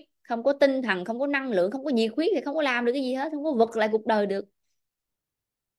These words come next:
Mà cuộc đời của mình nó sẽ càng thậm tệ hơn, nó sẽ càng đâm, đâm, đâm xuống, đi xuống hơn. Anh chị rõ chưa? Nên là vì vậy nên là mất cái gì cũng được,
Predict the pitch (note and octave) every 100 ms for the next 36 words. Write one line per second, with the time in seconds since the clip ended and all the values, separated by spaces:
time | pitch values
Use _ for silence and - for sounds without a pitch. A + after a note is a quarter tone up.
0 | _ - G#3+ G#3 G#3 A#3 A3 B3+ B3+ A#3
1 | C#4 C#4 A3+ G#3+ G#3 A3+ B3+ A#3 G3+ C4
2 | C#4+ C#4+ A#3 B3+ D4 D4+ G#3+ G3 G3+ C#4+
3 | C4+ C4 A#3+ A#3 B3 B3 A#3+ A3 A3 C4+
4 | C4+ D4 F4 A#4 F#4+ - A#3 C4 C#4 E4+
5 | G#3+ F#3+ _ _ _ _ _ _ _ _
6 | _ _ - G#3 F3+ D#3 B3 B3+ G3 -
7 | _ _ _ _ _ _ - B3+ C4+ G#3
8 | G3+ F#3+ G3+ A#3+ A3 F#3 - _ _ _
9 | _ _ _ _ _ _ _ - F4 F4
10 | D4+ A#3 G3 G3 C4 A3 F#3